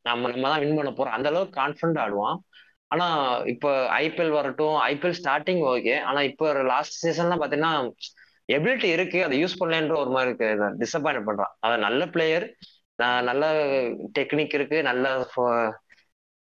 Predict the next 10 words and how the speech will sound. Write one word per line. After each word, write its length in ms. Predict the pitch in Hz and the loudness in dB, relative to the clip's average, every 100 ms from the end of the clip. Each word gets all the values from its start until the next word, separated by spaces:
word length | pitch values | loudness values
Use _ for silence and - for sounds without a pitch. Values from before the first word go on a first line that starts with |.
| _ 127 | _ -2
ஆ, 220 | 123 120 | 0 0
எப்படி 240 | 120 143 | 0 0
சொல்ல, 420 | 147 113 104 - - _ | 0 2 0 -4 -14 _
எல்லாமே 440 | 113 139 190 220 247 | 0 2 2 2 2
நல்லா 300 | 156 160 170 | 2 2 0
இருக்கு. 300 | 156 151 220 | 0 -2 0
ஆனா 180 | 175 | 0
ஏன் 480 | 185 170 196 185 165 | 2 2 2 2 2
வந்து 200 | 151 160 | 2 2
நல்லா 240 | 147 135 | 2 0